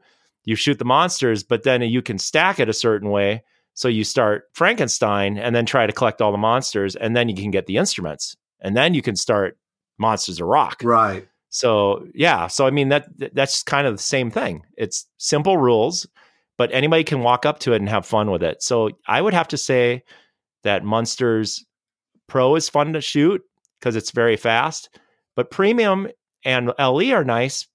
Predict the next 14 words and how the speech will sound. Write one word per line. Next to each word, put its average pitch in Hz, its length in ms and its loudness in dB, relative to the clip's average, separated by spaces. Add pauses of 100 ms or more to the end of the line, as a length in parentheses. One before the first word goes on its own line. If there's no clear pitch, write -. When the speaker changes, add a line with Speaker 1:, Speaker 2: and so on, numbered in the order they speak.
Speaker 1:
because 135 280 -4
it 127 80 0
has 127 180 0
the 117 80 -2
lower 117 240 4
play 139 240 2
field 117 280 0
that 107 120 -2
adds 107 260 0
another 107 260 2
element 98 380 -2
to 104 80 -8
the 95 100 -4
game. 98 320 0